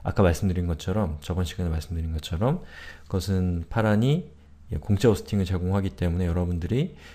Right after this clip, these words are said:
이 실습하는 단계에서 가볍게 사용할 수 있도록 하기 위해서 제가 파란을 선정한 것이지,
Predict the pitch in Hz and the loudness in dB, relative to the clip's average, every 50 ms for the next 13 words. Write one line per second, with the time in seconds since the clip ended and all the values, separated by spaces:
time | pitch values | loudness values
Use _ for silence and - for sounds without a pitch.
0 | - - - - - - 139 147 - 143 - 135 131 117 113 104 98 92 92 92 | -12 -8 -6 -2 0 0 0 0 -2 -2 0 2 2 4 2 2 2 0 0 2
1 | 87 90 87 85 98 107 - - 92 90 104 101 - - 95 87 90 127 147 143 | 2 2 2 0 0 -4 -2 -2 0 0 0 0 -2 -2 -2 0 0 -2 -2 -2
2 | - 120 117 113 113 110 - 110 - - - 107 104 101 - - 120 113 - 107 | -2 -2 0 -2 -2 -2 -4 -8 -8 -4 -2 -2 -2 -2 -2 -6 -6 -4 -4 -2
3 | 87 90 90 90 87 - 127 135 170 - - - - - - - - - - 95 | 0 2 0 0 2 2 0 0 0 -2 -6 -14 -20 -20 -20 -18 -12 -6 -4 -4
4 | 98 92 - 131 127 120 120 113 110 117 131 123 120 123 117 110 104 95 90 82 | -4 -2 -2 0 2 2 2 2 2 0 0 0 2 2 2 2 2 2 0 0
5 | - - - - 87 104 147 - | -2 -6 -4 -2 0 0 0 -2